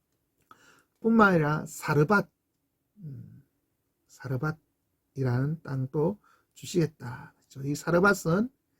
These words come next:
에, 시돈 땅에 있는 것이죠. 그래서 이스라엘을 기준으로 해서 북쪽 지역, 북서쪽에 있는 지역입니다. 그리고 그것을 넘어서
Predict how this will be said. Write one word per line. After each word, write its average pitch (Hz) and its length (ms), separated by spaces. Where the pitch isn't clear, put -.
에, 123 600
시돈 247 580
땅에 139 240
있는 117 380
것이죠. 135 520
그래서 160 360
이스라엘을 170 800
기준으로 139 420
해서 143 320
북쪽 - 600
지역, 120 420
북서쪽에 180 640
있는 127 540
지역입니다. 120 880
그리고 220 300
그것을 233 420
넘어서 170 600